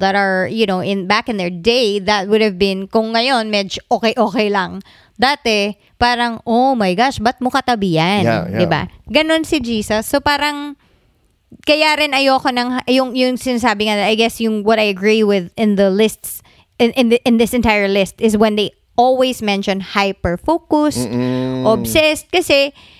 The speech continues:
Speaker 1: your take is only one part.
Speaker 2: Yep.
Speaker 1: But when you focus it on too much and you make it the center instead of Jesus,
Speaker 2: Yeah.
Speaker 1: that's when it becomes wrong.
Speaker 2: You know, for example, no, let's talk about something controversial. The book I Kissed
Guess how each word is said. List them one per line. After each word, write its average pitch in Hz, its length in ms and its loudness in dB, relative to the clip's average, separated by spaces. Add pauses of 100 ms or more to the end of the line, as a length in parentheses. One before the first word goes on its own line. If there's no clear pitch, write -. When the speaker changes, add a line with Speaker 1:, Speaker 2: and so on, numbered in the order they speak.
(460)
Speaker 1:
your 311 340 2 (140)
take 320 240 0
is 285 100 -2
only 262 380 2
one 208 400 0
part. 170 260 0
Speaker 2:
Yep. 110 140 2
Speaker 1:
But 240 160 0
when 254 260 0
you 254 140 2
focus 269 420 0
it 254 140 -4
on 226 180 2
too 240 140 2
much 208 240 0
and 220 100 4
you 214 80 6
make 247 220 2
it 254 100 -6
the 220 140 2
center 285 420 0
instead 202 400 0
of 208 140 -2
Jesus, 208 480 -2
Speaker 2:
Yeah. 202 60 -10 (180)
Speaker 1:
that's 196 160 -12
when 196 160 0
it 180 100 -4
becomes 170 460 -6
wrong. 175 480 -4 (180)
Speaker 2:
You 202 160 0
know, 196 60 -2
for 175 160 4
example, 127 500 2
no, 104 160 -2
let's 113 220 -4
talk 127 160 2
about 120 180 0
something 117 380 -2
controversial. 101 720 -2
The 104 100 0
book 131 300 2
I 120 100 2
Kissed - 380 -4